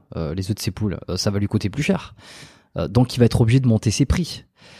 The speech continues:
S'il monte ses prix, il est plus concu-, bah, c'est, c'est la classique, hein, euh, il va, les gens ne vont, vont aller de moins en moins vers lui,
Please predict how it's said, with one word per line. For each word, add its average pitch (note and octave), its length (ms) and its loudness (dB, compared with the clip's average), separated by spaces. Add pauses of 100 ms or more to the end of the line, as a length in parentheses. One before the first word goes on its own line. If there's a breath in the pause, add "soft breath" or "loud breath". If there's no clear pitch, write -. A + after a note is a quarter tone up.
(320 loud breath)
S'il - 360 4
monte D3+ 180 6
ses E3+ 180 6
prix, - 180 4
il D3 120 8
est B2 40 6
plus C3+ 160 0
concu-, B2 380 0
bah, G#2+ 180 -2
c'est, - 160 -8
c'est - 140 -6
la G2+ 80 -10
classique, D#3+ 380 0
hein, E3 180 4
euh, G#2+ 440 2
il A#2 200 0
va, A2+ 260 4
les B2+ 120 4
gens C3 180 4
ne A#2+ 80 2
vont, A2+ 200 -2
vont A#2 160 0
aller A#2 140 4
de A2 80 -2
moins A#2 280 2
en A#2 60 2
moins A2 140 0
vers G#2 160 2
lui, G#3+ 240 4